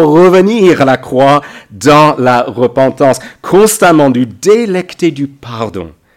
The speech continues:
qui est le nôtre grâce à la grande victoire remportée par notre héros Jésus-Christ. Nous avons confessé collectivement nos péchés au début de cette rencontre. Mais la question est de savoir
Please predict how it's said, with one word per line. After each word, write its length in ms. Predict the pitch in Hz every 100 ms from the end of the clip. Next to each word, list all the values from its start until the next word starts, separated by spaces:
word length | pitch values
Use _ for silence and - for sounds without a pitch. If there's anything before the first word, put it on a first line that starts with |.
| _ _ _
qui 220 | - 107 104
est 100 | 117
le 100 | 127
nôtre 420 | 98 92 92 -
grâce 500 | 92 92 95 - - 95
à 80 |
la 120 | 87 82
grande 440 | 85 85 92 90
victoire 680 | 90 98 - 87 85 85 _ _ _ -
remportée 680 | 92 101 92 95 - 90 90
par 340 | 95 92 92
notre 380 | 90 - 113 107
héros 400 | 98 92 87 90 _ _
Jésus-Christ. 680 | - 90 80 82 - 82 73 _ _ _ _ -
Nous 180 | 175 196
avons 300 | 202 190 147 - _ _ -
confessé 600 | 175 170 185 165 170 160
collectivement 800 | 160 160 151 - 147 120 101 90 _ _ 117
nos 180 | 110
péchés 560 | 95 113 95 - 87 78 _ _
au 120 | 101
début 340 | 101 95 92 87
de 80 | 85
cette 320 | - 80 -
rencontre. 840 | - 80 78 - 76 78 _ _ _ _ _ _ _ _ _ _ _ _ 135
Mais 80 |
la 120 | 139 139
question 460 | 143 180 - 180
est 80 | 156
de 80 | 127
savoir 800 | - 107 85 85 78 82 -